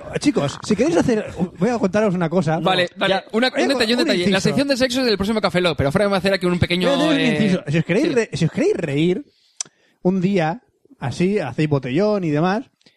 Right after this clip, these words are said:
Speaker 1: pero es que tenéis que hacerlo muy premeditadamente y a muy mala hostia. ¿Sabéis
Speaker 2: Como la
Speaker 1: que
Speaker 2: tuya.
Speaker 1: <laughs> Sí.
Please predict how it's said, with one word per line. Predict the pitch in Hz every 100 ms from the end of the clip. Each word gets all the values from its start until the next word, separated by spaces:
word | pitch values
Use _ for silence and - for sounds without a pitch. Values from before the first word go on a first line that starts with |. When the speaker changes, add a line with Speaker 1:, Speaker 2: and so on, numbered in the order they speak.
| _ _
Speaker 1:
pero | - 151
es |
que | 254
tenéis | 190 175
que | 208
hacerlo | 175 185 214
muy | 190 170
premeditadamente | 175 180 156 147 165 156 156 151
y | 180
a |
muy | 143 143
mala | 160 113
hostia. | 117 - 120 _ _ _ - _ _ _ _ _ _ -
¿Sabéis | - - 165 175
Speaker 2:
Como |
la | 175
Speaker 1:
que | 190
Speaker 2:
tuya. | 208 226
Speaker 1:
<laughs> | - - - 170 208 220
Sí. | - 123